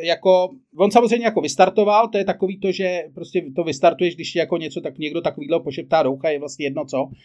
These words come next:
No a, eh, v tu chvíli už bylo jasný, že bude zlé. No, zápas nějak dohrál, pak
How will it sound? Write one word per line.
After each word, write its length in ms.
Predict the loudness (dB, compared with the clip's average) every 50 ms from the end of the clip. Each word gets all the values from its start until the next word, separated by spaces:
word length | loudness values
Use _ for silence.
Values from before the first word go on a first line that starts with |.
| _ _ _ _ 0
No 260 | 4 4 4 4 4 4
a, 300 | 4 6 6 4 2 2 2 2 2 2 2 2
eh, 40 |
v 40 | 0
tu 100 | 0 -2
chvíli 220 | 0 2 2 4 2
už 100 | 2 0
bylo 160 | -2 0 2
jasný, 300 | 2 2 2 0 -4 -2
že 100 | -2 -2
bude 180 | -2 -2 -2
zlé. 260 | 2 4 4 4 4 2
No, 140 | 0 0
zápas 300 | 2 2 2 2 0 0
nějak 220 | 0 0 0 0 0
dohrál, 420 | 0 2 4 4 4 2 0 0
pak 180 | 0 -2 -2